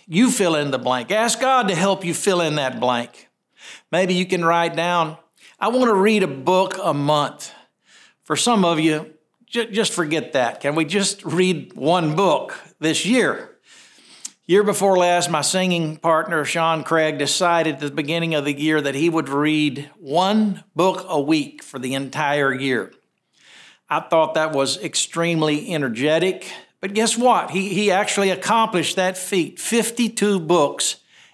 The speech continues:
in a year, and I applaud that incredible feat. Hey, I'm not suggesting that for you. If you're not reading very much right now, let's just say you're gonna try to read at least one good book a month.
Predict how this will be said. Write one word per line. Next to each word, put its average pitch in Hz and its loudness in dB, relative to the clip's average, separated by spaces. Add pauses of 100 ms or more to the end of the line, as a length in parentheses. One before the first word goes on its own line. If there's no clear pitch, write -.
(120)
in 165 0
a 143 0
year, 135 2
and 120 0
I 185 2
applaud 160 0
that 139 -2
incredible 143 -2
feat. - -4 (720)
Hey, 185 2
I'm 196 4
not 180 0
suggesting 143 -2
that 147 0
for 135 -4
you. 160 2 (460)
If - -12
you're 185 2
not 190 0
reading 175 2
very 165 2
much 156 0
right 160 0
now, 156 -2 (440)
let's 202 -2
just 254 0
say 202 2
you're 185 4
gonna 175 -2
try 190 2
to 185 4
read 180 4
at 175 2
least 170 0
one 165 0
good 139 -2
book 165 0
a 135 -2
month. 123 -2